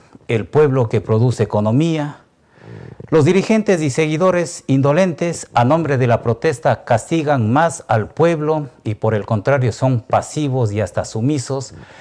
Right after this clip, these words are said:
con los gobernantes causantes de estas desgracias, malas decisiones y gobernantes corruptos. ¿Por qué no van a protestar en las oficinas o edificios donde plácidamente los verdaderos causantes de los males observan lo que ocurre?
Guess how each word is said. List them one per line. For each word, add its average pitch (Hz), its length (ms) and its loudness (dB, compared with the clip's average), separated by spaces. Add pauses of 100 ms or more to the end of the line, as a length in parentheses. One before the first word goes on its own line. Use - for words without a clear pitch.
(280)
con 147 180 4
los 135 260 4
gobernantes 139 680 2
causantes 131 680 0
de 113 160 2
estas 107 360 -2
desgracias, 110 1120 -4
malas 110 400 2
decisiones 120 1000 -4 (220)
y 107 340 -4
gobernantes 107 720 0
corruptos. - 840 -8 (960)
¿Por 190 140 2
qué 240 120 2
no 214 140 4
van 175 140 2
a 135 100 4
protestar 117 480 0
en 120 80 2
las 104 180 2
oficinas 117 640 -2
o 101 80 0
edificios 104 480 -4
donde 98 500 -4
plácidamente 113 840 0
los 95 180 -6
verdaderos 101 580 0
causantes 120 760 -2
de 101 100 -4
los 95 160 -6
males 113 360 2
observan 117 560 0
lo 90 120 -6
que 95 100 -10
ocurre? - 500 -4